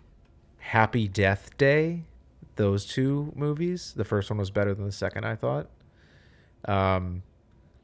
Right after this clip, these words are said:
but they've also produced things such as Get Out, which is an Academy Award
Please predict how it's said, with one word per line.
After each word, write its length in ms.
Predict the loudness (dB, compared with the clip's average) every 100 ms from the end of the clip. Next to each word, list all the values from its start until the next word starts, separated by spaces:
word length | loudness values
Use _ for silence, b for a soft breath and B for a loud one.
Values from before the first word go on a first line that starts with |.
| _ 0
but 320 | 6 6 6
they've 180 | 4 6
also 400 | 6 6 2 2 -4 -2
produced 460 | 0 2 0 -2
things 280 | -2 0 0
such 220 | 0 2
as 240 | 2 2 0
Get 300 | 0 2 4
Out, 480 | 4 2 0 -10 -20 -10
which 180 | -8 -4
is 120 | -4
an 80 | -2
Academy 460 | -4 -2 -2 0 0
Award 580 | 0 2 2 0 -2